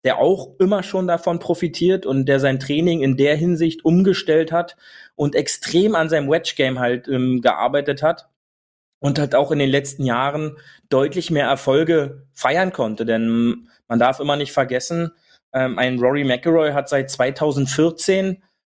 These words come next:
äh, keinen Major-Titel mehr geholt. Äh, das sind jetzt knapp über acht Jahre oder knappe acht Jahre. Und, äh, seitdem wurden halt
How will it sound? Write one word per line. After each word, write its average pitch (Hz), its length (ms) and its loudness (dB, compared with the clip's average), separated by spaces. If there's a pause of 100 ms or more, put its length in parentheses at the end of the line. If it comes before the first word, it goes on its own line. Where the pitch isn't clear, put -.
äh, 135 220 2
keinen 151 500 0
Major-Titel 160 640 0
mehr 135 200 2
geholt. 151 480 0
Äh, 135 480 0 (380)
das 123 140 -2
sind 147 140 0
jetzt - 440 -2 (520)
knapp - 480 -4
über 160 280 0
acht - 200 -12
Jahre 165 500 -2 (480)
oder 131 200 2
knappe - 360 -4
acht - 200 -10
Jahre. 156 500 -2 (320)
Und, 147 500 -2
äh, 139 540 2
seitdem 156 580 0
wurden 156 200 2
halt 147 380 0